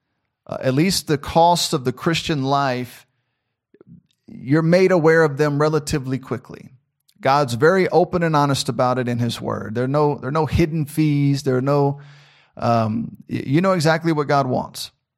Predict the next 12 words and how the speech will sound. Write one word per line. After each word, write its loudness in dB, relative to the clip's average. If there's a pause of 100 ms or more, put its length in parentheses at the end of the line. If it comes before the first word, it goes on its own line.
(100)
He -10
tells 0
you 2
up -2
front. -12 (800)
All -6
right? -8
The -4
world 0
doesn't 0
do -2
that. -10